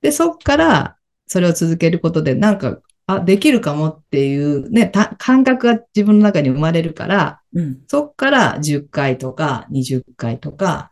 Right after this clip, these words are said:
Speaker 2: うん。
Speaker 1: 百回とか、
Speaker 2: うん。
Speaker 1: 千回とか、で、増やしていけば、まあ、ビザは本当に大差になっていくなと思うんですよ。
Speaker 2: うん、うん、うん、うん。
Speaker 1: でもみんなビザを大事にしないから、
Speaker 2: はい。
Speaker 1: その、うまくいかない。
Speaker 2: うん。
Speaker 1: なんかこのビザ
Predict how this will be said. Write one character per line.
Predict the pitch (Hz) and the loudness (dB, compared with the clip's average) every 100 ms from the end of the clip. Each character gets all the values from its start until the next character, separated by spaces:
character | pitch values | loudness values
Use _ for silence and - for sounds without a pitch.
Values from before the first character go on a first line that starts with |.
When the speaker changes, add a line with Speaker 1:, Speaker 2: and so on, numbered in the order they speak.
| - | -4
Speaker 2:
う | 175 | -2
ん。 | |
Speaker 1:
百 | 113 104 | -2 -6
回 | - 127 | -8 -8
と | 117 113 | -8 -10
か、 | 135 156 - _ _ | -8 -8 -12 _ _
Speaker 2:
う | 127 | -12
ん。 | - | -10
Speaker 1:
千 | - - - | -10 -6 -6
回 | - - | -6 -10
と | 117 156 | -10 -4
か、 | 226 247 - - - - | -4 -4 -8 -20 -16 -8
で、 | - - _ _ _ | -6 -8 _ _ _
増 | 160 | 2
や | 160 | 2
し | 156 | 2
て | 123 | -2
い | |
け | 127 135 | -2 -2
ば、 | 160 147 - - | 0 0 -4 -4
ま | 170 | 0
あ、 | |
ビ | 156 214 | 2 2
ザ | 185 | 4
は | 147 123 | 2 0
本 | 120 202 220 | 0 0 2
当 | 220 | 4
に | 220 | 4
大 | 220 220 185 | 4 0 0
差 | 143 | -2
に | 135 | -4
な | 135 | -4
っ | 127 | -4
て | - | -6
い | 120 | -6
く | 131 | -4
な | 139 135 | -4 -4
と | - | -6
思 | 127 123 | -6 -6
う | 117 | -8
ん | |
で | - | -10
す | - | -10
よ。 | - _ - | -12 _ -4
Speaker 2:
う | |
ん、 | 160 135 - | -4 -4 -4
う | 160 | -2
ん、 | 131 - | -2 -2
う | 160 | 0
ん、 | 139 127 | 0 0
う | 147 | -2
ん。 | 143 127 - - | -2 -2 -8 0
Speaker 1:
で | 214 | 4
も | |
み | 214 247 | 6 6
ん | |
な | 254 | 6
ビ | 233 320 | 6 4
ザ | - 247 151 | 4 2 2
を | 139 - | 0 -6
大 | - 170 226 | -2 0 2
事 | 247 247 | 2 0
に | 170 | -2
し | - | -2
な | 147 135 | -2 -2
い | |
か | 131 131 | -4 -2
ら、 | 233 175 - - | 0 0 -2 -4
Speaker 2:
は | 180 | -2
い。 | 156 - _ _ _ _ _ | -2 -4 _ _ _ _ _
Speaker 1:
そ | 135 | -4
の、 | 110 | 0
う | 151 | 2
ま | 147 | 2
く | 123 | 2
い | 113 | -2
か | - 110 | -2 -2
な | 104 | -2
い。 | 87 _ _ _ _ - | -4 _ _ _ _ -8
Speaker 2:
う | |
ん。 | 123 131 - _ _ _ _ | -8 -10 -18 _ _ _ _
Speaker 1:
な | 180 | -6
ん | |
か | 165 | -4
こ | 170 | 0
の | 160 | 0
ビ | 190 | 0
ザ | 196 - - | 0 -4 -8